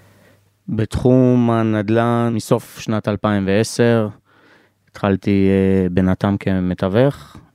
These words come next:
עם השנים, אה, התקדמתי, היום אני סמנכ"ל, אה, ושותף בקבוצה.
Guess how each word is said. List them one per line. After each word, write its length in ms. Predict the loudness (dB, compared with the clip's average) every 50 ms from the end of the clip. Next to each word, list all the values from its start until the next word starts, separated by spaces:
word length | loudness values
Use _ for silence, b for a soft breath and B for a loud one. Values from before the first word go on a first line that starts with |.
| -10
עם 200 | -4 -2 -2 -2
השנים, 540 | -2 -2 0 0 0 2 2 2 0 0 -2
אה, 120 | -4 -4 -6
התקדמתי, 560 | -6 -8 -6 -4 -2 -2 -2 -2 0 0 0
היום 380 | 0 2 0 0 0 2 2
אני 380 | 2 2 2 2 2 2 0 0
סמנכ"ל, 720 | -2 -2 -4 -2 -2 -2 -2 -4 -2 0 0 0 0 0 -2
אה, 240 | -2 -4 -4 -4 -6
ושותף 480 | -6 -8 -8 -10 -8 -2 -2 -2 -2 -2 -6
בקבוצה. 500 | -12 -12 -12 -12 -12 -10 -4 -2 0